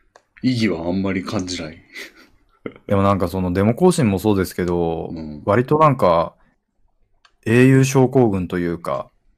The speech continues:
Speaker 1: うん。
Speaker 2: なんかそういう理性や利害ではなくて、
Speaker 1: うん。
Speaker 2: そういう自分のリソースを投げ-、無駄になってるかもしれないけど投げ打って、
Speaker 1: うん。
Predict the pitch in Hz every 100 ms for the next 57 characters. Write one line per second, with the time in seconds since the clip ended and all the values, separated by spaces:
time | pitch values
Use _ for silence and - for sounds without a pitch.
0 | _ - 90 85 80 76 73 - _ _
1 | _ - 98 - 85 69 - _ _ _
2 | _ _ 107 98 95 95 92 92 90 -
3 | - 113 135 135 104 90 85 80 76 82
4 | 98 107 110 95 87 85 87 90 - 85
5 | 76 - - 92 87 85 80 76 73 73
6 | - 107 - 98 92 90 87 - _ _
7 | 104 98 110 110 113 110 107 104 101 104
8 | 101 98 110 107 117 107 104 98 98 110
9 | 117 110 131 139 139 135 117 113 104 110
10 | 117 120 117 107 98 95 104 107 _ 90
11 | 76 - - 87 87 82 80 78 78 62
12 | - 117